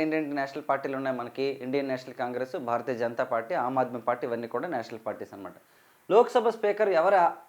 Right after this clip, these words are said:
సమక్షంలో ప్రమాణ స్వీకారం చేస్తారు? రాష్ట్రపతి, సుప్రీంకోర్టు ప్రధాన న్యాయమూర్తి, ప్రొటెం speaker and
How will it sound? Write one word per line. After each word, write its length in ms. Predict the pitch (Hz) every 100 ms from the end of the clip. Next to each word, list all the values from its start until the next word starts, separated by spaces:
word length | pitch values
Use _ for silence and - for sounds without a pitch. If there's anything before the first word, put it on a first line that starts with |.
| -
సమక్షంలో 460 | 156 165 165 170 208 -
ప్రమాణ 220 | 156 175 170
స్వీకారం 340 | 156 151 170 170
చేస్తారు? 400 | 120 - 113 113 - _ _ _ _ -
రాష్ట్రపతి, 500 | 165 185 190 190 214 220 - _ _ 185
సుప్రీంకోర్టు 600 | 180 220 220 208 190 160
ప్రధాన 260 | 151 170 185 170
న్యాయమూర్తి, 480 | 156 170 165 - 202 202
ప్రొటెం 240 | 151 175 175
speaker 260 | 180 170 170
and 80 | 151